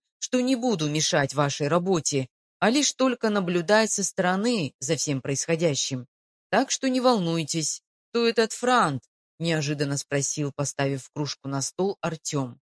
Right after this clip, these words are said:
"Вроде обговорили же, что в состав группы будет пять человек". Леша подошел к самовару и, наливая себе в чашку кипяток, ответил: "Это Алекс,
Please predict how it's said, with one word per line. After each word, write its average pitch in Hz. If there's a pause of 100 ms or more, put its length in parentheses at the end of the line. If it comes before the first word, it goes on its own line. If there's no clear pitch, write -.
(140)
"Вроде 208
обговорили 208
же, 151
что 160
в 143
состав 170
группы 185
будет 208
пять 196
человек". 156 (440)
Леша 247
подошел 196
к -
самовару 196 (100)
и, 196
наливая 175
себе 147
в -
чашку 151
кипяток, -
ответил: 139 (380)
"Это 175
Алекс, 196